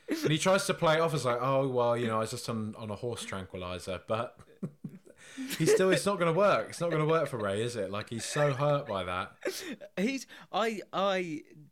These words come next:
Speaker 2: look, I mean, it's no secret that I, we've spoken about Colin Farrell on here before and Brendan Gleeson. Like, those two, it, just as they play their way through the film, y-,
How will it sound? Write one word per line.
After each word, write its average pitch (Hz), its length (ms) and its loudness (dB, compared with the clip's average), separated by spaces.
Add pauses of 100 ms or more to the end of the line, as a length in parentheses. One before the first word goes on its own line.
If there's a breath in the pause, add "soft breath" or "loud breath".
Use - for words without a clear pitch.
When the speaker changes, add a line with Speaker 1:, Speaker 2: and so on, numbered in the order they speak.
(240)
Speaker 2:
look, 147 240 -6
I 143 100 -6
mean, 143 460 -8 (720)
it's - 240 -20
no 160 400 -4
secret 123 560 -12
that 107 120 -8
I, 117 200 -6 (600)
we've 151 140 -14
spoken 135 400 -8
about 120 300 -10 (460)
Colin 123 300 -10
Farrell 117 320 -10
on 117 80 -14
here 120 140 -12
before 113 380 -14
and 113 200 -10
Brendan 110 320 -16
Gleeson. 113 440 -16
Like, 113 280 -12 (380 soft breath)
those 147 360 -2
two, 113 500 -8 (220)
it, 151 160 -10 (120)
just 147 280 -10
as 143 180 -10
they 143 140 -4
play 143 300 -6
their 127 140 -4
way 127 160 -6
through 135 240 -12
the 120 60 -18
film, 117 580 -8 (580 soft breath)
y-, 143 140 -20